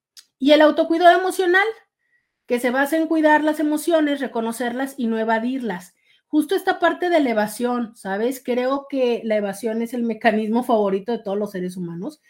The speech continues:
que todo lo practicamos. Y a ver, también quisiera decir que tiene una utilidad, ¿no? O sea, es que no siempre se puede estar en conciencia, actuando, siendo responsable, este, presente y todo aquello lo que nos dicen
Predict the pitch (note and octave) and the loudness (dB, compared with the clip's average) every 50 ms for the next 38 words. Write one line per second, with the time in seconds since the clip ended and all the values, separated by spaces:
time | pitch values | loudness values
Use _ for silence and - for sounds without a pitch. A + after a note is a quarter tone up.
0 | _ _ _ _ _ - - G#3+ G#3+ G#3+ A#3 A#3 B3 C4+ C#4 C4+ - A3+ G3 - | _ _ _ _ _ -4 -4 -4 -2 2 2 2 4 2 0 0 0 -2 -2 -2
1 | - F#3+ - - F#3+ F#3+ G3 A3+ A#3+ A#3+ A#3 F#3+ F#3+ G#3 G3+ G3+ - F#3+ F#3 F#3+ | -6 -12 -6 -4 -4 -2 -2 -4 -4 -2 -2 0 0 0 -2 -2 -4 -6 -4 -4
2 | G3+ G3+ A#3+ - - B3+ G#3+ G#3 G3 - F#3+ F#3 A3 G3+ F#3+ F3+ F3+ F3 E3+ E3+ | -4 -6 -8 -6 -4 -2 -2 -2 -4 -4 -8 -8 -6 -4 -2 -2 -2 -2 -2 -4
3 | D#3+ - E3+ F3+ G#3+ C4+ D#4 F4+ - - - - - - - G3 A3 D#4+ - - | -4 -4 0 2 4 6 6 6 4 0 -8 -20 -20 -16 -8 -4 -4 -4 -4 -6
4 | _ _ _ _ _ - G3+ F#3 A3 G#3 G#3 - B3 A#3+ B3 B3 B3 C4+ B3 A#3 | _ _ _ _ _ -8 -4 0 0 0 2 2 0 2 2 0 0 0 -2 0
5 | A#3+ B3 - B3 B3 - A#3+ A#3+ A#3+ A#3 A#3+ B3 A3+ A#3 B3 B3+ B3 A3+ G#3 F#3+ | 0 0 0 0 0 2 0 2 2 0 0 0 0 2 0 0 0 -2 -2 -2
6 | - G#3 G#3 G#3+ A3 G#3+ - C4+ C#4 B3+ G3 - - - G#3 G3+ G#3 G#3+ A3 A3+ | -2 -2 -2 -2 -2 0 2 2 2 2 0 -2 -4 -2 0 2 2 2 2 0
7 | B3 B3+ B3 - A3 G#3+ G#3+ A3 A#3 A3 - - G3+ F#3 F3+ F#3 G3+ F#3 F#3 F#3+ | 0 -2 0 -2 -2 0 0 0 -2 -2 -4 -4 -6 -6 -4 -4 -4 -4 -4 -4
8 | G#3 A#3 B3 D4+ D4+ - - - - - _ - G3+ F#3+ F#3+ F#3 - - F3+ F3+ | -2 -2 -2 -2 -4 -8 -12 -12 -20 -20 _ -4 -2 -2 -2 -2 -6 -6 -4 -4
9 | F#3 F3+ F3+ F3+ F#3 F3+ - - G#3+ A3 A#3 B3+ A#3+ B3 B3+ C4 C4+ B3 G#3 - | -4 -4 -2 -4 -4 -4 -2 -2 0 0 0 -2 -2 0 2 2 2 0 -4 -4
10 | - A#3 A#3 B3 B3+ B3+ - C4 B3 C4 C4 B3+ B3 - G#3 F#3+ F#3+ F#3 F#3+ A3 | -2 -2 0 0 0 -2 -2 -4 0 0 0 0 0 -4 -6 -6 -6 -4 -6 -6
11 | G#3+ - C4 C4+ D4+ D4 | -4 -4 -4 -4 -4 -8